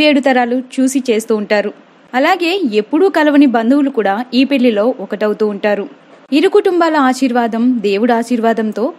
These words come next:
బంధువులందరి సమక్షంలో ఎంతో ఆనందంగా జరుపుకునేది పెళ్లి. ఒకరికొకరు తెలియని ఇద్దరి మనుషుల మధ్య ప్రేమ పుట్టించే బంధం పెళ్లి. తమ బంధుమిత్రులతో తమ ఆనందాన్ని పంచుకుంటూ ఉంటారు. అందరి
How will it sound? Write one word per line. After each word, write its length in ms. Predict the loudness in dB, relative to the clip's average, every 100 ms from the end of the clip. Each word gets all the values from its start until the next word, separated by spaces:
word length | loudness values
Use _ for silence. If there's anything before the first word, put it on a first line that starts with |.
| -8
బంధువులందరి 760 | -6 0 2 2 0 0 0 0
సమక్షంలో 540 | 0 0 2 2 2 0 -4 -12 _ _ -4 0
ఎంతో 220 | 2 4 4 6
ఆనందంగా 420 | 6 6 4 2 0
జరుపుకునేది 560 | 0 -2 -4 -4 -4 -4
పెళ్లి. 260 | -4 -6 -8 -10 -12 -6
ఒకరికొకరు 560 | 0 2 4 2 2 -2 0 0
తెలియని 420 | 2 2 2 0 0 -6
ఇద్దరి 300 | 0 0 4 4
మనుషుల 300 | 4 2 2
మధ్య 340 | 2 4 2 0 -2
ప్రేమ 260 | 0 2 2
పుట్టించే 420 | -2 0 0 2 -2
బంధం 280 | -2 -4 -2 -2 -2
పెళ్లి. 260 | -4 -4 -6 -14 _ _ -2
తమ 160 | 2 2 2
బంధుమిత్రులతో 800 | 2 2 0 -4 -4 -4 2 2 2 0
తమ 140 | -2 -2
ఆనందాన్ని 440 | 0 2 2 0 -4 -4
పంచుకుంటూ 420 | -4 -2 -2 0
ఉంటారు. 320 | -2 0 -2 -4 -14 -20 _ _ _ _ -2 0
అందరి 280 | 4 4